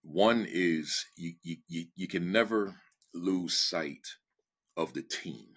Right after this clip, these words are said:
right? And when I say team, I'm talking about every staff member in that building, because there, there, there's always a tendency to try to do everything oneself. And when you try to do everything oneself by yourself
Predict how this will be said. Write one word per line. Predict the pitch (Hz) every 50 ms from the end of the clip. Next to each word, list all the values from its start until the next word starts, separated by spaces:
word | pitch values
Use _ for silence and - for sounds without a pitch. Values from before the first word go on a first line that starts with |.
| _ _ _ _ _ _ _ _ _ _ _ _ _ - -
right? | 78 78 78 78 73 - - - - - - - - - - -
And | 82 82 85 -
when | 82 85
I | 90 101
say | 101 - 113 104 95
team, | - - - 117 107 107 98 87
I'm | 87 85
talking | - 101 92 - - 85 80
about | 78 78 76 73 - -
every | 98 87 98 98
staff | 92 - - 98 92 87 85 85
member | 90 82 80 73 78
in | 76
that | 76 73 69 62
building, | - 65 - - _ - _ _ _ - - - - _ _ -
because | 92 87 92 101 90 -
there, | 92 95 90 87 69
there, | 73 90 92 82 87
there's | 92 87 85 82
always | 98 110 123 123 113 113 104 95 82 82
a | 82
tendency | - - - 98 92 82 80 78 73 - - - 78 71 65 65 - _ _ _ _ _ _ _ _ _ _
to | - 78
try | - - 98 87 80
to | 76
do | 71 76 85 82 80
everything | 73 69 76 73 - - 80 73 71 71 67
oneself. | 71 69 67 64 - - - 62 - - - - - - - _ _ _ _ _ _ _ - - - _ _ -
And | 87 82
when | 82 82 82 92
you | 120 127
try | - - 117 131
to | 113 104
do | 90 92 92 92
everything | 90 87 90 82 - - 92 90 87 85
oneself | 85 87 90 87 82 - - - 98 95 95 95 - -
by | 82 85 90 87
yourself | 87 87 90 85 - - 101 95 95 95 - - _